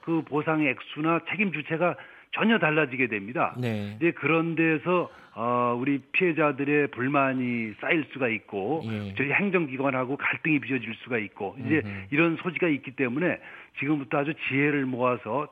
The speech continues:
Speaker 1: 잘 해나가야 될 걸로 생각하고 가능하면 국가 책임이 좀 크도록 그렇게, 에, 결정을 해야 된다는 게 저희들 생각입니다.
Speaker 2: 그 특별 재난지역으로 선포가 되지 않았습니까? 토요일 날?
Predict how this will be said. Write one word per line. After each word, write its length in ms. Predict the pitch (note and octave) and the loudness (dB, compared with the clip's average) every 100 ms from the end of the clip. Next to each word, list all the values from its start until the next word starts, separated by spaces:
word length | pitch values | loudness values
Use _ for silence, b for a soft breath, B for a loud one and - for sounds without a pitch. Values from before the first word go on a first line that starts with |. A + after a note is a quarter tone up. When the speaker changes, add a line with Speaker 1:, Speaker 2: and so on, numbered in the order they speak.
| - | -2
Speaker 1:
잘 260 | - F#3+ | 4 4
해나가야 500 | C#3+ F3 D#3 C#3 C3 | 4 2 2 4 2
될 120 | B2 | 0
걸로 260 | A#2 B2+ B2+ | -2 -4 -6
생각하고 560 | B2+ B2 G#2+ B2 D#3 B2 B B B | -6 -8 -8 -2 -2 -2 B B B
가능하면 580 | - - D#3 D#3+ F3+ F#3+ | 2 4 4 4 2 0
국가 260 | D3 G3+ F#3 - | 0 2 2 0
책임이 280 | F3 F3 D#3 | -4 -2 0
좀 140 | F3 - - - | -2 -4 -6 -2
크도록 460 | F#3+ G#3 C3 D#3 | 2 4 4 2
그렇게, 400 | D3+ B2+ D3+ C3+ B B - | 0 -2 2 2 B B -4
에, 100 | A#2+ | -4
결정을 400 | A#2+ C3 D#3+ D3 | 0 0 0 0
해야 80 | D3+ | 0
된다는 380 | D#3 C#3+ B2+ B2 | 0 0 0 0
게 100 | D3+ | 0
저희들 300 | C3+ B2+ B2+ | 0 -2 -2
생각입니다. 560 | A#2 D#3+ C3 G#2 F#2 E2+ - B B B - | -2 0 2 0 -8 -12 -16 B B B -6
Speaker 2:
그 120 | D3+ | -4
특별 340 | - A#3+ C4+ B3 | -4 2 4 6
재난지역으로 720 | F#3 G#3 A3 G3+ G3+ F#3+ F#3 | 6 6 6 6 6 6 4
선포가 560 | E3+ G#3+ A3+ G3+ F3 D#3+ | 4 2 4 4 6 4
되지 200 | C#3 F#3 | 4 4
않았습니까? 420 | C3 - B2 C3 | 2 0 -4 -4
토요일 360 | - E3+ C3 | 2 4 4
날? 160 | A#2+ A#3+ | 4 2